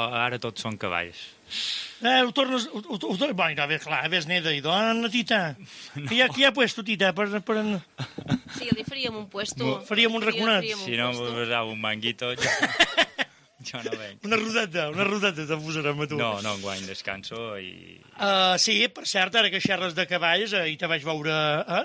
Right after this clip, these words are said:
Speaker 2: te vaig veure, mos vam creuar la carretera de
Speaker 1: Sí,
Speaker 2: Cal amb Blanes.
Speaker 1: sí.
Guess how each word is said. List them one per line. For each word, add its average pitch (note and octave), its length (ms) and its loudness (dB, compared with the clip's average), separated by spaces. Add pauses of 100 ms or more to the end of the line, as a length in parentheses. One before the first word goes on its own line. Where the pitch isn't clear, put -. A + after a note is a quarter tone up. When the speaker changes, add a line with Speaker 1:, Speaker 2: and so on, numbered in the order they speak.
Speaker 2:
te F3+ 140 -2
vaig C#3+ 180 -6
veure, E3 240 -2
mos F3+ 160 -4
vam F3 100 0
creuar E3 300 -2
la E3+ 80 -4
carretera D#3+ 320 0
de E3 60 4
Speaker 1:
Sí, D#3 80 0
Speaker 2:
Cal E3 100 2
amb E3 160 -2
Blanes. G3 400 0
Speaker 1:
sí. A2+ 140 -12